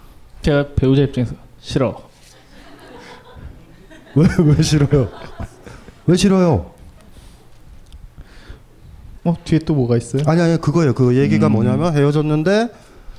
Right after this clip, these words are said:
Speaker 2: 다시 재결합에 대한 욕구가 들었죠. 근데 이 재결합에 대한 욕구가 든 건 새로 만난, 제가 새로 만난 여자가, 여자가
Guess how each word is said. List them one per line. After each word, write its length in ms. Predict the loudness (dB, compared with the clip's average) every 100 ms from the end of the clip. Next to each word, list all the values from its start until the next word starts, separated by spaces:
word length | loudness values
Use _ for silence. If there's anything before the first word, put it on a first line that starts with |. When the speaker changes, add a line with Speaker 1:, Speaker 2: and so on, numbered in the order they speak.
| -2
Speaker 2:
다시 260 | 0 0 2
재결합에 540 | 2 2 2 2 2
대한 240 | 0 0 0
욕구가 300 | -2 -2 -2
들었죠. 640 | -2 -4 0 0 0 -4 -8
근데 180 | -2 0
이 160 | 0
재결합에 500 | 0 0 2 2 0
대한 380 | 0 2 2 2
욕구가 360 | 0 0 -2 0
든 180 | 0 0
건 360 | 0 0 -2 -8 -20 -20 -16
새로 320 | -4 0 2
만난, 580 | 2 2 2 0 0 -2
제가 280 | 0 2 2
새로 260 | 0 0 0
만난 480 | 0 0 -2 -4
여자가, 600 | -4 -2 -2 -2 -2 -4 -8 -18 _ -4
여자가 540 | -2 0 0 0 0